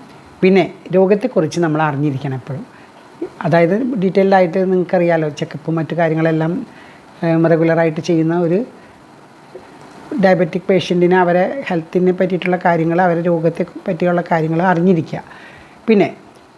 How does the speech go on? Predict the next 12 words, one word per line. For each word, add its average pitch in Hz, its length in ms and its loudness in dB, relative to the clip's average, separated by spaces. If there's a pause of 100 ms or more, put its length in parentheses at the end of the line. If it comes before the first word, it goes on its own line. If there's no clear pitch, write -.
(520)
രാത്രിയിൽ 226 420 2
ചുരുങ്ങിയത് 180 580 0
എട്ട് 214 300 -2
പത്ത് 226 260 0
മണിക്കൂർ 165 420 0
ഉറങ്ങുക 165 520 -2
എന്നുള്ളത് 165 360 0
വളരെ 151 300 -2
നിർബന്ധമായ 151 500 -2
കാര്യമാണ്. 143 400 -4
അവർ 160 220 -2
ഉറങ്ങണം, 156 520 -4